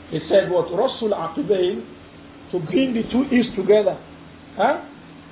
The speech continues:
So it's what? Is a sunnah. So that's why a lot of us, when we do sujood, we bring the two heels together.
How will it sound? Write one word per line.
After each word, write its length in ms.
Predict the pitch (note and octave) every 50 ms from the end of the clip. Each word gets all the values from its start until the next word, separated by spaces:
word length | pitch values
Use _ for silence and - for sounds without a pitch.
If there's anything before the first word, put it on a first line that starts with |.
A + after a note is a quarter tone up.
| - - - -
So 80 | - F#3
it's 140 | E3+ E3 D3
what? 300 | F#3 G3 F#3 F#3 - - -
Is 120 | D3+ D3
a 240 | D3+ D3 D3+ - -
sunnah. 420 | F3+ F3+ E3+ E3+ D#3 D3+ - - - - - - - - - - - - - - - - - - - - - - - - - - - - -
So 60 | C#3 E3 E3+
that's 200 | G3 G#3+ G#3+ G3+ E3+
why 200 | F#3+ G3 G3+ G3 F#3+
a 40 | F#3
lot 200 | A3+ A#3+ A#3 G#3
of 120 | F#3+ F#3 -
us, 200 | G3 F#3 F#3+ -
when 180 | F#3+ G#3 G#3+ G3+
we 80 | F3
do 120 | D#3 E3+ E3+ -
sujood, 380 | F3 E3+ E3 F3 F3+ F#3+ F#3 - - - - - - - - - - - - E3+
we 60 | D#3
bring 260 | D3+ - F#3+ G3 G3+
the 140 | F#3+ E3 - -
two 120 | F3 F3
heels 220 | E3+ F#3 E3 D#3 - -
together. 380 | D3+ C3+ D3 C#3+ C#3+ - -